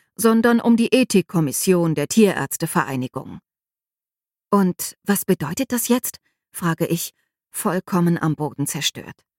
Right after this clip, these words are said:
Ich finde das immer noch schlimm genug, aber wenigstens sickert es bei mir langsam durch, dass es hier nicht wirklich um harte juristische Maßnahmen geht. Sehr wohl aber immer noch um meine Zukunft, wenigstens in Island.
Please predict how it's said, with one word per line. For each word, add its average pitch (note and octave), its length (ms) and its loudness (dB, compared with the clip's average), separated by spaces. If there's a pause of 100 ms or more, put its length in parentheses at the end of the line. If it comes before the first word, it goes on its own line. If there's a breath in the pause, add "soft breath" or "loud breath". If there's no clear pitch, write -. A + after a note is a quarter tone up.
(880)
Ich A#3 120 0
finde C4 240 2
das B3 180 0
immer C4 260 0
noch E3+ 180 0
schlimm A#3 320 2
genug, F#3 400 0 (460 soft breath)
aber F3+ 400 2
wenigstens A3 500 2
sickert A3+ 320 -4
es - 160 -8
bei G3 140 -4
mir F3+ 180 2
langsam F3 540 0
durch, G3 340 -4 (400 soft breath)
dass G3 140 0
es A3+ 120 -2
hier A#3+ 160 2
nicht A#3 220 0
wirklich A3 500 0
um D#3+ 240 0
harte F#3 280 0
juristische D#3+ 580 -4
Maßnahmen D3+ 600 -2
geht. - 300 -20 (520)
Sehr F3+ 340 0
wohl F3+ 260 2
aber G3+ 340 -2
immer F#3+ 200 2
noch F3 300 -2
um G3 140 4
meine G3+ 260 2
Zukunft, - 640 -8 (560)
wenigstens F3+ 760 0
in G#3 220 2
Island. D#3 520 -4